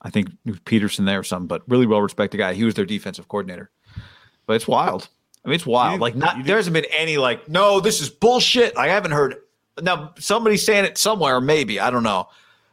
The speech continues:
Speaker 1: But it's pretty crazy. He went from universally, everyone was like, "This is our guy. We got our swag." <laughs> It's hard to replace people, man. And replacing Chris Peterson with a person who did not have the experience of head coach.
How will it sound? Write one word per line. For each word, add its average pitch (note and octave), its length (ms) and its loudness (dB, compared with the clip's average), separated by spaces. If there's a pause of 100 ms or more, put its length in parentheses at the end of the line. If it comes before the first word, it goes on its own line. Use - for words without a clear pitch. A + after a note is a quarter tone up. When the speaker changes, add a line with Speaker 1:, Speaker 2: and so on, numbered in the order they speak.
(120)
Speaker 1:
But D3+ 100 2
it's G#3 140 0
pretty G#3+ 220 2
crazy. D#3+ 320 2
He C3 40 2
went C#3 220 0
from B2 240 0
universally, C3+ 1080 2
everyone B2+ 260 0
was G#2+ 100 0
like, G2 220 -2
"This C3 240 2
is B2+ 140 2
our A#2+ 180 2
guy. A#2 280 0
We A2+ 120 -4
got A2+ 160 0
our F#2 140 -4
swag." G2+ 720 0 (120)
<laughs> C#3+ 120 -10 (880)
It's G3 160 0
hard D3 300 2
to D3 80 2
replace C#3+ 360 0
people, G#2+ 300 -2
man. G2+ 300 0
And F2 180 -8 (160)
replacing C#3 480 -2
Chris B2+ 160 -4
Peterson A#2+ 380 -2
with G#2 100 0
a G2 60 -6
person A2 260 -2
who G#2 80 0
did F2+ 100 -8
not G#2+ 140 -2
have G#2+ 160 -2
the G2 80 -4
experience - 540 -4
of F2 80 -14
head G2+ 120 -2
coach. G2+ 460 -6